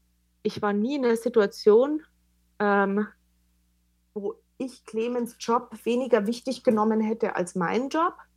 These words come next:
Und Clemens wäre, glaube ich, auch wie wir uns kennengelernt haben, da war ich ja schon in diesem ganzen Gründungsgedöns. Und, äh, stimmt nicht, da war ich noch nicht in diesem Gründungsthema drin, aber, ähm, also Clemens hat einfach ein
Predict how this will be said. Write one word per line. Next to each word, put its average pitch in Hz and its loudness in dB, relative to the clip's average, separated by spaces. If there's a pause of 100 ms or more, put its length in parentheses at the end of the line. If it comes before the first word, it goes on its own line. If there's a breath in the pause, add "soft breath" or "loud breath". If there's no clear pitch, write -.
(720)
Und 214 -4
Clemens 240 -2
wäre, 208 2
glaube 208 0
ich, - -6 (240)
auch 196 -6
wie 208 0
wir 214 4
uns 202 -4
kennengelernt 196 0
haben, 202 2 (300 soft breath)
da 185 -2
war 202 4
ich 220 0
ja 214 2
schon 190 -2
in 190 -4
diesem 196 -4
ganzen 196 -6
Gründungsgedöns. - -2
Und, 180 -6
äh, 160 -8
stimmt 240 -2
nicht, 226 -2
da 190 -2
war 185 0
ich 190 -6
noch 196 0
nicht 208 -2
in 214 0
diesem 214 0
Gründungsthema 220 4
drin, 220 4
aber, 196 0 (640 loud breath)
ähm, 190 0 (1300)
also 202 -4
Clemens 214 0
hat 214 -6
einfach 202 -2
ein 196 -4